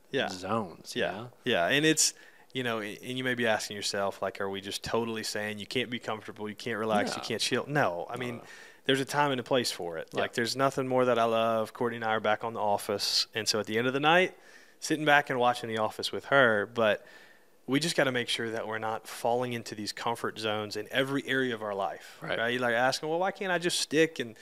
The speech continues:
Speaker 1: and just keep doing what I'm good at and avoid discomfort altogether?"
Speaker 2: Right.
Speaker 1: That's, that's not the
Speaker 2: No.
Speaker 1: meaning of life, is just totally avoiding discomfort, because discomfort oftentimes is a sign of progress.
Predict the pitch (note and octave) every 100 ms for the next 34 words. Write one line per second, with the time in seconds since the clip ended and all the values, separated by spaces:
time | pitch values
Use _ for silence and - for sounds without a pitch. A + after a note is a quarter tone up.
0 | - - - A#2 G2+ C3+ C#3+ - C#3 C#3+
1 | D3 C#3 C3+ B2 C3+ C#3 A#2+ A#2+ A#2+ A#2+
2 | A2 A#2 B2+ A#2+ A#2+ - A#2+ A2 A2 A2
3 | A2 - C3+ E3+ F#2+ - A#2+ - - C#3+
4 | D#3 - D#3 D#3+ - - - _ C3+ C#3+
5 | D3 D3+ B2 B2 C#3+ A#2+ - G#2+ B2+ -
6 | - - D3 D3 C3 - A#2 A#2 B2 A#2+
7 | A2+ G2+ - - F3 - - - - A#2+
8 | A#2+ C3+ A#2 - - - - _ B2+ C3
9 | - D#3 E3 C3 A2 - - B2+ - B2
10 | A#2 G#2+ G#2 G#2 G#2+ - A2+ G#2+ - G2
11 | F#2+ G2 - C#3+ D3+ - - - -